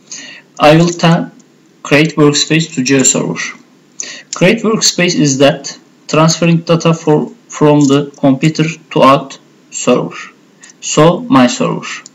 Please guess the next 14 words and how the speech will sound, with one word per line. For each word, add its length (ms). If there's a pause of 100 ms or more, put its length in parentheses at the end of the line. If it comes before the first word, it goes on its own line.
(840)
In 180
this 300
way, 240
we 160
can 260
reach 540
your 220
productivity 920
anytime, 440
anywhere, 340 (240)
and 260 (180)
by 320
sharing 540
the 280